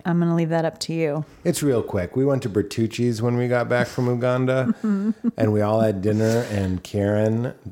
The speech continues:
Speaker 2: my friend John's sister, waited on us.
Speaker 1: Mm-hmm.
Speaker 2: And that's important to the story. And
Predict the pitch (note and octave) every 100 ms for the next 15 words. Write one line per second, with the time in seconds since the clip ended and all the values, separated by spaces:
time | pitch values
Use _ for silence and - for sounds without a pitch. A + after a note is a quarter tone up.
0 | - F#2+ - G2 F#2+ F2 F2+ F2+ F#2+ F2+
1 | - G2 - - B2 B2 B2+ C3 C3+ C#3
2 | D3+ E3 D3+ - G#3+ F3+ E3+ E3 E3 F#3+
3 | F#3+ F#2+ F#2+ F#2 F#2 - G2 - G2 G2+
4 | A2+ A2+ A2+ - B2+ B2+ C3 C3 C#3 -
5 | F#2 F2+ F2+